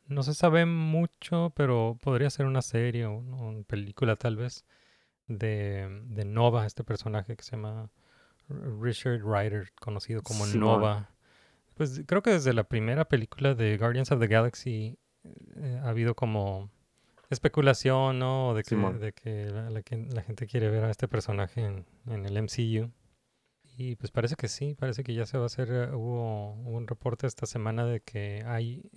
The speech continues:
Speaker 1: que, de que Marvel está desarrollando un
Speaker 2: Rumores.
Speaker 1: proyecto de, de Nova, de este personaje de, de Marvel Comics. Y lo que se sabe de ese proyecto, que no se sabe nada, pero lo que se sabe de este
Speaker 2: <laughs>
Speaker 1: proyecto es que el escritor de Moon Knight está,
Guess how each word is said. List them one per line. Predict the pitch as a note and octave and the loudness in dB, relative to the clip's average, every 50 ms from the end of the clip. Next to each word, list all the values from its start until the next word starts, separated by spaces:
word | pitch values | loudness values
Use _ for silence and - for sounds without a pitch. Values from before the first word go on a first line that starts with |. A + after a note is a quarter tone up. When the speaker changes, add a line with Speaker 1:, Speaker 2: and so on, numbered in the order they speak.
| D#3+ - | -16 -8
Speaker 1:
que, | - A#2+ A#2 | -4 -4 -2
de | A2 G#2+ | -2 -2
que | - - | -2 0
Marvel | A2 G#2+ A#2 C3+ C#3+ D3 D3 C3 | 2 4 6 6 6 4 2 0
está | - - - B2 | 0 0 2 2
desarrollando | B2+ A#2+ - C3 B2 A#2 G#2 G#2+ G#2 G2+ A#2+ | 2 4 4 6 6 8 6 6 6 4 2
un | A#2+ | 4
Speaker 2:
Rumores. | |
Speaker 1:
proyecto | A#2+ B2+ A#2+ G#2+ A2 G#2 - - B2+ A#2 | 4 4 4 6 4 2 0 -2 -4 -2
de, | G2+ G#2+ G#2+ A2 A#2+ A#2+ | 0 -2 -2 -2 -4 -6
de | G#2 G2+ G#2+ G2+ | -6 -6 -6 -6
Nova, | G2 G2 G2+ G#2 G#2+ A#2 A#2+ G2+ A2+ F#2 F2 | -6 -6 -4 0 2 2 2 2 0 -4 -2
de | A2 G#2+ G#2+ | -4 -6 -6
este | - - A#2 | -4 -6 -6
personaje | - - G#2 - - A2+ G2+ G#2 G#2 - - A#2 G#2 | -4 -4 -6 -4 -4 -4 -4 -4 -6 -6 -6 -8 -6
de, | A2+ A#2+ C3 D#3+ | -6 -8 -10 -10
de | C3 A#2 G#2+ G#2+ G#2 G#2 G#2+ A2 | -10 -8 -8 -8 -8 -8 -10 -8
Marvel | G#2+ G#2+ A2 A2 A2+ G#2+ | -6 -4 -2 -2 -4 -2
Comics. | - C3 C3 C#3 E3 - - - _ - _ _ _ _ _ _ _ _ _ _ _ _ _ _ | 0 0 2 2 0 -2 -8 -16 _ -20 _ _ _ _ _ _ _ _ _ _ _ _ _ _
Y | - D3+ C#3 C#3 C#3+ D3 D3+ D#3 D#3+ D#3+ - | -2 0 2 2 2 0 0 -2 -2 -4 -6
lo | C#3+ D3+ B2 A#2+ A#2 A2+ | -4 -2 0 2 0 0
que | - - - | 0 -2 -2
se | - A#2 | -2 -4
sabe | - - B2+ C3 D3 D#3+ D#3+ | 0 4 4 6 6 6 4
de | D#3 | 2
ese | D3+ C3+ D#3+ | 0 0 -2
proyecto, | C#3+ - D#3 D3 C#3 C#3+ C#3 - _ - C#3+ C#3+ C3+ C#3 - _ _ _ _ | -4 -2 -4 -2 0 -2 -4 -4 _ -8 -6 -6 -6 -8 -12 _ _ _ _
que | - B2+ | -6 -4
no | A#2 B2+ | -4 -4
se | B2+ B2+ | -4 0
sabe | - D#3 D3+ D3 | 2 2 4 4
nada, | C#3+ D3 D#3 D#3 | 4 2 2 0
pero | - - B2+ | 0 0 0
lo | A2+ A2 | 2 2
que | A2+ | 2
se | G#2 A2 G#2 | 2 0 4
sabe | - C3+ C3+ C#3 | 6 8 8 8
de | D3 | 8
este | C#3 - - A2 | 6 4 2 2
Speaker 2:
<laughs> | - C#3 C#3 B2 | 8 8 8 10
Speaker 1:
proyecto | B2+ C3 C3 - D#3 D3+ D3 D3 C#3+ C3+ _ _ _ _ _ _ _ _ | 10 6 6 4 2 2 2 0 -2 -6 _ _ _ _ _ _ _ _
es | _ C3+ A#2 - | _ -4 -4 -4
que | - - C3+ C3+ | -2 -2 0 0
el | B2+ A#2 | 2 2
escritor | B2 - - A#2+ A#2 - - B2 A#2+ A2+ | 0 -2 0 -4 -4 0 2 0 2 2
de | A2+ C3 | 2 0
Moon | B2 A#2+ A#2+ B2 B2 B2 A#2+ A#2 | 0 0 2 2 2 2 2 2
Knight | A2+ A2+ A#2 - _ B2 | 2 0 0 -2 _ -8
está, | A#2+ - - _ - A2+ G#2+ G#2+ A2 A2 A#2 | -8 -8 -10 _ -6 -6 -4 -4 -6 -6 -8